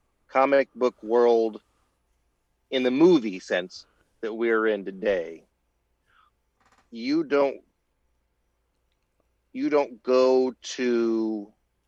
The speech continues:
the, the movies or watch the movies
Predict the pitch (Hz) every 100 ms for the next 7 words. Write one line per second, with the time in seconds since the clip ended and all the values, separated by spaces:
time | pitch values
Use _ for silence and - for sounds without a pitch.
0 | _ _ _ 113 113 107 120 113 123 117
1 | 117 104 104 110 113 - - 107 110 117
2 | 104 98 92 90 -